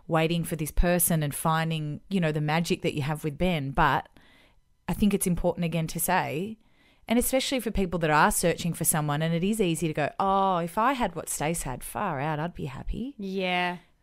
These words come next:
Speaker 1: That it's not. You're not happy
Speaker 2: No.
Speaker 1: all the time.
Speaker 2: And also, we both went through really tough decisions. We had to say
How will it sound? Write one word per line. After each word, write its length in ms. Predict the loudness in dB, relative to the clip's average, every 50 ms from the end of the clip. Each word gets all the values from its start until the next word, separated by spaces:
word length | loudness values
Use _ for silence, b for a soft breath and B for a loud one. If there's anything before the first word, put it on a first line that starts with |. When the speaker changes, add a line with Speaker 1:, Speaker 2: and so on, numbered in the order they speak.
| _ 0
Speaker 1:
That 100 | 2 2
it's 160 | 2 2 2
not. 420 | 4 4 4 4 2 2 2 0 0 2
You're 100 | 2 4
not 140 | 4 4
happy 300 | 2 2 2 2 4 4 4
Speaker 2:
No. 80 | 4 4
Speaker 1:
all 60 | 2
the 80 | 0 -2
time. 520 | -4 -2 -4 -4 -4 -6 -6 -8 -10 -12 -12 -4 0
Speaker 2:
And 140 | 2 2 4
also, 640 | 4 2 2 0 0 0 2 4 4 4 2 0 -2 -6
we 240 | -6 -4 -4 -4 0
both 320 | 2 2 2 2 0 -2
went 200 | -4 -4 -4 -6 -10
through 680 | -14 -8 -4 -2 0 0 0 0 0 0 -2 -4 -6 -10
really 600 | -10 -4 -2 0 0 0 0 0 -2 -2 -4 -6 -6 -8
tough 320 | -4 -2 -2 -4 -4 -8
decisions. 540 | -8 -8 -4 -4 -4 -4 -4 -6 -6 -4 -2
We 120 | -2 0 0
had 140 | 0 -2 -2
to 60 | -6
say 360 | -6 -2 -2 0 0 -2 -4